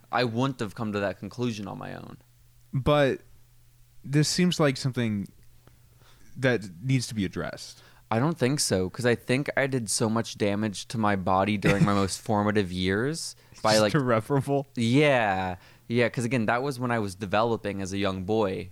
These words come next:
Speaker 1: you know, throughout my preteen and teen years when I was
Speaker 2: Mm-hmm.
Speaker 1: actually starving myself. And so I think this is where I'm at, you
Speaker 2: There's no
Speaker 1: know?
Speaker 2: recovering?
Speaker 1: Like, the waist isn't getting bigger. Like,
Speaker 2: You're
Speaker 1: the fat
Speaker 2: forever stuck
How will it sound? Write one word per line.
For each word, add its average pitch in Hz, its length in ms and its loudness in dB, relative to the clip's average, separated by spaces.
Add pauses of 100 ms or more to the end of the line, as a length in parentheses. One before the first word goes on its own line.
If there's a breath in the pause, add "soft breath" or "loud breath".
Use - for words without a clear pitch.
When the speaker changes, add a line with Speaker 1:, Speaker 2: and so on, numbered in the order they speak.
Speaker 1:
you 110 140 -2
know, 101 120 0
throughout 101 260 0
my 95 120 -4
preteen 104 560 -6
and 95 100 -6
teen 101 280 -8
years 107 280 -6
when 131 100 0
I 117 80 2
was 113 160 0
Speaker 2:
Mm-hmm. 95 100 -4
Speaker 1:
actually 101 480 -4
starving 101 500 -4
myself. 160 580 -8 (760 soft breath)
And 123 200 -2
so 101 480 2 (500 soft breath)
I 120 120 0
think 135 360 -4 (800)
this 127 240 -2
is 110 100 -4
where 101 200 0
I'm 95 180 -4
at, 98 260 -6 (300)
you - 80 -2
Speaker 2:
There's 123 120 6
no 110 80 4
Speaker 1:
know? 123 80 8
Speaker 2:
recovering? 113 500 2
Speaker 1:
Like, 123 160 -4
the 151 100 4
waist 147 400 0
isn't 120 240 -2
getting 104 240 -4
bigger. 110 400 -4 (260)
Like, 131 100 2
Speaker 2:
You're 131 80 6
Speaker 1:
the - 40 2
fat 147 140 4
Speaker 2:
forever 139 640 4
stuck - 580 0